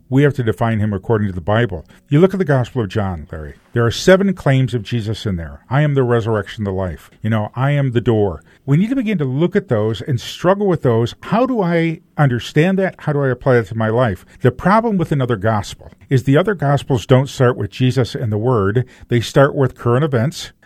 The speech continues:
They start with pain. They start with emotions. They start with all of these things. And what they try to do is create a theology out of that.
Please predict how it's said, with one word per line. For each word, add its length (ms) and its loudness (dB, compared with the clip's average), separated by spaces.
They 120 2
start 300 0
with 160 -6
pain. 460 2
They 120 2
start 360 0
with 180 -2
emotions. 720 0
They 140 2
start 300 2
with 120 0
all 220 4
of 100 0
these 240 0
things. 380 -2
And 180 0
what 80 0
they 100 2
try 220 0
to 80 0
do 240 2
is 180 -4
create 240 0
a 60 2
theology 640 0
out 180 4
of 80 0
that. 240 -6